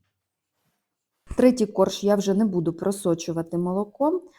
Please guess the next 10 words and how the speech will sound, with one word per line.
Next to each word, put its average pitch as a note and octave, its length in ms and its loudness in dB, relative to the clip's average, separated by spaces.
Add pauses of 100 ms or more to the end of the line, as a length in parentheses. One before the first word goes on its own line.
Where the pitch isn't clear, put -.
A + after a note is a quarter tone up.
(140)
залишу F3 560 2
його E3+ 320 0
так. D3+ 320 -2
Відправляю F3 720 2
тортик E3 460 -2
на F#3 140 2
дві E3+ 220 0
годинки D#3+ 520 0
до E3+ 140 -4
холодильника. E3+ 840 -4